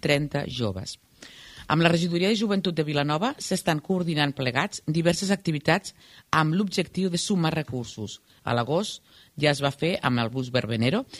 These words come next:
i ara es torna a fer amb la festa House,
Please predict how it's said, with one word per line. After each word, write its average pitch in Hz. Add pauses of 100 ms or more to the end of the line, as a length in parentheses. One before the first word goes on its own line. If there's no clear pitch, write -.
i 175
ara 226
es -
torna 170
a -
fer 190
amb 131
la 131
festa 170 (500)
House, 143